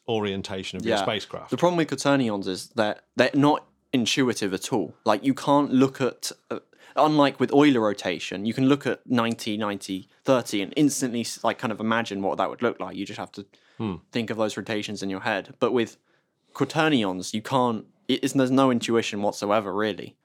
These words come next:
Speaker 2: Like, un-, unless you really study it and know it,
Speaker 1: Hmm.
Speaker 2: which I haven't. <laughs> Uh, you, you, it's impossible to think of, you know, intuitively, which, which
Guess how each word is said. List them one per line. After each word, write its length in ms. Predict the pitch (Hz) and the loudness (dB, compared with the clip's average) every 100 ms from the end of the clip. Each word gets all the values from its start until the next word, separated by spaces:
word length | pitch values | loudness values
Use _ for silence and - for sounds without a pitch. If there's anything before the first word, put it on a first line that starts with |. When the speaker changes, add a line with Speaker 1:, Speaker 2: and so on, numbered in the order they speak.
| _ _ _ | _ _ _
Speaker 2:
Like, 220 | 110 - _ _ _ _ - | -2 -2 _ _ _ _ -8
un-, 160 | 113 | -6
unless 340 | 110 135 123 123 | -2 0 0 0
you 80 | 117 | 0
really 540 | 127 120 110 107 101 - _ | 2 2 0 -4 -8 -16 _
study 500 | - - 123 104 92 | -8 2 4 4 0
it 60 | 87 | 0
and 120 | 110 | 0
know 220 | 110 92 | 0 0
it, 160 | 76 - _ _ - | -4 -8 _ _ -2
Speaker 1:
Hmm. 240 | 123 98 - _ | 0 0 -4 _
Speaker 2:
which 180 | - - | -12 -4
I 140 | 104 98 | -2 -2
haven't. 460 | - 95 85 95 - | -2 -4 -4 -10 -12
<laughs> 40 | - - - - - - - 185 233 185 - - - | -12 -12 -12 -12 -10 -10 -2 0 2 2 2 -2 2
Uh, 400 | 113 101 90 95 - - - _ _ - - | 2 2 0 -2 -6 -20 -20 _ _ -18 -8
you, 140 | 135 123 | -2 -2
you, 280 | - 123 120 | 0 -2 -2
it's 220 | 117 120 | -2 -2
impossible 420 | 123 131 117 104 101 | -2 -2 -4 -4 -6
to 100 | 98 | -6
think 200 | 104 98 | -6 -6
of, 220 | 87 - | -8 -8
you 100 | 107 | -10
know, 160 | 87 87 | -10 -10
intuitively, 640 | 98 - 104 92 85 - | -8 -4 -4 -4 -10 -8
which, 160 | 80 - - | -8 -10 -14
which 280 | - 104 - | -8 -6 -6